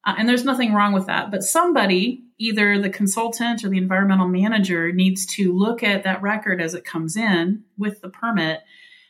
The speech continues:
and do some streamlining, do some modification, do some, you know,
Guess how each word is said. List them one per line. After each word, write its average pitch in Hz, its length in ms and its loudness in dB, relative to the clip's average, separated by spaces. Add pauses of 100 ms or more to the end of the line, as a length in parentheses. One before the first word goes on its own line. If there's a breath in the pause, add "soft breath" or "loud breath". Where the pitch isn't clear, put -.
(140 loud breath)
and 175 540 2 (760)
do 190 180 0
some 254 180 -2
streamlining, 180 680 2
do 180 100 2
some 240 200 2
modification, 247 920 -2
do 202 160 0
some, 214 300 -2
you 214 60 2
know, 180 260 2